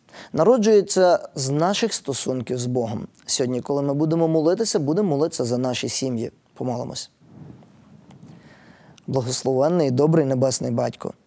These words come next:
в ім'я Ісуса Христа ми сьогодні знову звертаємось до Тебе. Ми хочемо подякувати Тобі за великий благословенний дар мати сім'ю,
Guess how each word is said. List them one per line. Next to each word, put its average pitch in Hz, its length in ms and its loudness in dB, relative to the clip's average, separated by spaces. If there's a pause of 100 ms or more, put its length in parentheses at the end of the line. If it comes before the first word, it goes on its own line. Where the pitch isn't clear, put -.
(340)
в - 40 -6
ім'я 127 240 -2
Ісуса 120 400 -6
Христа 143 400 -4
ми 147 140 0
сьогодні 127 300 -4
знову 127 340 -4
звертаємось 127 600 -6
до 127 100 -6
Тебе. 117 320 -6 (600)
Ми 180 80 2
хочемо 175 280 0
подякувати 151 560 0
Тобі 135 420 -2 (200)
за 131 140 -4
великий 127 420 -4
благословенний 131 840 -4
дар 123 300 -2 (340)
мати 127 240 -6
сім'ю, 127 420 -2